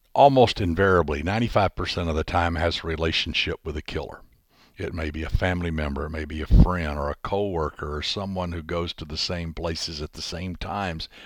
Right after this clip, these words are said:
It may be people that, you know, they, they, they go to the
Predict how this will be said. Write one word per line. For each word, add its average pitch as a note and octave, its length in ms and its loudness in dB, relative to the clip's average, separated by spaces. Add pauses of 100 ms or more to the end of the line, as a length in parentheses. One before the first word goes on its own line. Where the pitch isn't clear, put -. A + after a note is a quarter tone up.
(380)
It E2+ 140 -4
may E2+ 180 -2
be E2 160 -4
people E2+ 380 -4
that, D#2+ 180 -8
you F#2 100 -8
know, E2 120 -6
they, D#2+ 220 -6
they, D#2+ 260 -10 (520)
they E2 160 -6
go E2+ 180 -4
to E2 80 -6
the D#2 140 -8